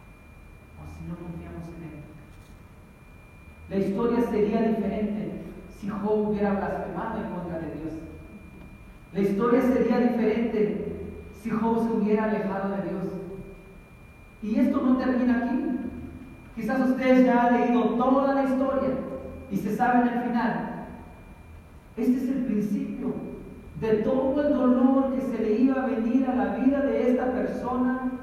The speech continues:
recta y temeroso de Dios. Era solamente el principio. Pero ¿saben qué? Job se mantuvo firme.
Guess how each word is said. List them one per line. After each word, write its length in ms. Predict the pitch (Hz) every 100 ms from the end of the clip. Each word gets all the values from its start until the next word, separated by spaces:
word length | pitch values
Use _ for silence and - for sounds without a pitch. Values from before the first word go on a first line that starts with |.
| -
recta 540 | - 247 254 254 254 254
y 80 | 247
temeroso 680 | 202 - 180 226 240 240
de 120 | 214 220
Dios. 340 | 277 - 285 - - - - - - - - - - - - - - -
Era 300 | 233 247 247
solamente 720 | 254 269 277 269 247 277 254 262
el 140 | 254
principio. 720 | - 214 208 302 - - - - - - - - - - - - - - - - - - - - - - - - - - - - - - - 156
Pero 140 | 156 -
¿saben 220 | 180 196 196
qué? 400 | 190 170 170 175 170 185 - - - - - - - - - - - -
Job 340 | 170 170 175 170
se 120 | 170
mantuvo 720 | 170 170 170 165 160 160 160 - -
firme. 460 | 165 151 - -